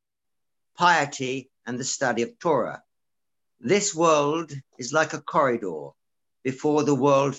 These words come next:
to come. Pre-, prepare yourself in the corridor so that you may enter the palace. A single moment of bliss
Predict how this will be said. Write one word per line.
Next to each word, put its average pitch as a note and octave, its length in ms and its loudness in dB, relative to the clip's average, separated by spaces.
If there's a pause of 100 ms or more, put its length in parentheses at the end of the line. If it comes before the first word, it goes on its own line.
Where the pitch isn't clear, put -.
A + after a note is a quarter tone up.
to C#3 100 -12
come. E2+ 420 -10 (840)
Pre-, D3+ 160 0 (300)
prepare G3+ 340 2
yourself E3 640 2
in D3+ 240 -4
the D#3 80 -4
corridor A#2 640 -2 (340)
so C#3 160 0
that C#3+ 200 2
you C3+ 100 0
may C3+ 200 0
enter C#3+ 380 -4
the C#3 220 -6
palace. - 720 -6 (920)
A C3+ 40 -2
single G3+ 440 2
moment F3+ 380 2
of D3 160 -6
bliss D3 480 -4